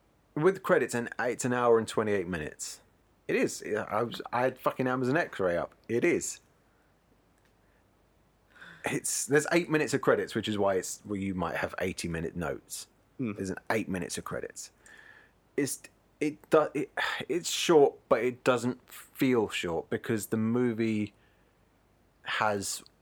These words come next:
Speaker 1: that has one thing that it does, doesn't give us
Speaker 2: Repeatedly.
Speaker 1: anything new.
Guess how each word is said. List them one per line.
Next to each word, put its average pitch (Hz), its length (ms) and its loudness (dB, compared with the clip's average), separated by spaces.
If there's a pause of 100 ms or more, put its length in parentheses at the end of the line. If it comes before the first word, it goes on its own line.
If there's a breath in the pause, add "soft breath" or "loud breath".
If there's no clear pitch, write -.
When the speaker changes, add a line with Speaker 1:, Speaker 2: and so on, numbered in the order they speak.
Speaker 1:
that - 160 0 (180)
has 98 340 -2
one 156 300 2
thing 143 440 0
that 113 160 0
it 143 160 -4
does, - 540 0 (680)
doesn't 110 260 2
give 151 200 6
us 151 140 2
Speaker 2:
Repeatedly. 151 80 6
Speaker 1:
anything 139 420 2
new. 95 360 2